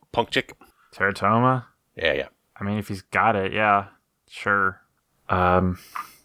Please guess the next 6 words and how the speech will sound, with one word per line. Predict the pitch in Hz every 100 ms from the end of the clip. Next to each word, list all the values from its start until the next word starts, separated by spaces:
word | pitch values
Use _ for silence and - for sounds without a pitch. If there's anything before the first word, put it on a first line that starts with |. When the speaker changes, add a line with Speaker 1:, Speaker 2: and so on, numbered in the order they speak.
| _ _ _ - - _ _ _ -
Speaker 2:
and | 110 101
it's | 95 - - _ -
also | 107 - 104
just, | 90 92 -
like, | 95 92 - _ -
hit, | 95 101 95